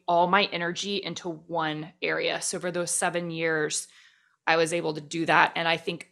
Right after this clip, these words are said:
I healed that. And then after that, I wasn't really anxious anymore until I was about twenty-two. I had just graduated, graduated college. I had just started working in the music industry in Austin, and I got a BlackBerry.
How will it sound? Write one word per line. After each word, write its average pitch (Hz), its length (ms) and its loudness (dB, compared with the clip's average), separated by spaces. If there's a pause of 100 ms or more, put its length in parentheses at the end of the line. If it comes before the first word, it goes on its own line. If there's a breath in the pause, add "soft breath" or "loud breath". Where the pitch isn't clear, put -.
I 156 100 0
healed 247 320 2
that. 156 200 4
And 190 140 2
then 202 80 2
after 262 280 6
that, 330 120 8
I 294 40 8
wasn't 233 300 2
really 214 300 2
anxious - 640 -2 (180)
anymore 170 580 0
until 196 920 2 (800)
I 190 80 0
was 196 180 2
about 190 280 2
twenty-two. 240 1160 -2 (300)
I - 60 2
had 185 160 -6
just 190 240 -4
graduated, 302 480 0
graduated 262 480 -2
college. 170 500 2
I 180 60 0
had 170 100 -4
just 185 160 -2
started 240 320 0
working 196 320 -2
in 214 120 0
the 214 60 0
music 190 540 -2
industry 170 720 -6 (300 soft breath)
in 180 240 0
Austin, 175 540 4
and 175 180 4
I 175 40 6
got 202 200 8
a 190 40 8
BlackBerry. - 840 2